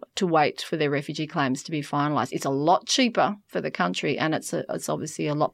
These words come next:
better for someone's mental and physical health. So that has happened. Uh, some, but you can be redetained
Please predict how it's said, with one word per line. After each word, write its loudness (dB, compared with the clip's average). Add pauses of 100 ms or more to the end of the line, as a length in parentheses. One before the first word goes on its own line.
better 0
for -4
someone's -4
mental 2
and 2
physical -2 (360)
health. -4 (360)
So 4
that 8
has 2
happened. 0 (320)
Uh, 4
some, 4
but 4
you 6
can 4
be 6
redetained 2